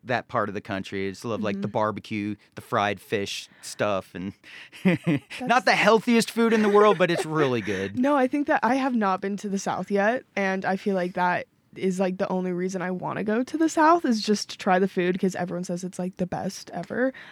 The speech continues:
Speaker 2: Um, and the music scene. Again, as you were saying, there's, like, R E M down there, not too far. Um, which, again, I'm jealous that Colorado, we have the Lumineers, which is cool, but,
Speaker 1: Oh,
Speaker 2: like,
Speaker 1: right,
Speaker 2: <laughs> yeah,
Speaker 1: right.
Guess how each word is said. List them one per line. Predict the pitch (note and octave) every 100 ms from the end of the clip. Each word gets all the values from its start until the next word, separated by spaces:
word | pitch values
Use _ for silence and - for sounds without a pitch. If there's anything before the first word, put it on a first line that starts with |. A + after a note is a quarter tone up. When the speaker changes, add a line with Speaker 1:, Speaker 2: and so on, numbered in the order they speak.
| -
Speaker 2:
Um, | A#3+ A#3+
and | A#3 G4
the | D#4+
music | G#3 B3 C#4+
scene. | - - A#3
Again, | - G3+ F#3
as | F#3+ F#3
you | F#3+
were |
saying, | F#3 F3+ F3+ E3+ -
there's, | E3+ G3 F#3
like, | F3+ -
R | F3+ F3
E | F3+
M | - -
down | - - A3
there, | - A3
not | G#3 G#3+
too | A3
far. | G#3 - - A3 - - - G3
Um, | F#3 D#3+ A3 A#3+
which, | G3
again, | G#3 F#3+ F#3
I'm | F#3+
jealous | F#3+ F#3 F#3+ A#3+ -
that | F#3 F3+ - _ _ _ -
Colorado, | A3+ G3+ F#3 F#3+ F#3+
we | A3 A#3
have | C4+
the | A#3+
Lumineers, | A3 A#3+ A#3 G#3+ C4+ A3+ C#4+ - - - -
which | C4 B3
is | A#3+
cool, | - C#4 C#4+ E4 E4+
but, | B3+
Speaker 1:
Oh, | A#3+
Speaker 2:
like, | C4+ C4+ C#4+ -
Speaker 1:
right, | C3 G3+ F#3
Speaker 2:
<laughs> |
yeah, | C#4 F4+ F#4+ D#4+
Speaker 1:
right. | D#4+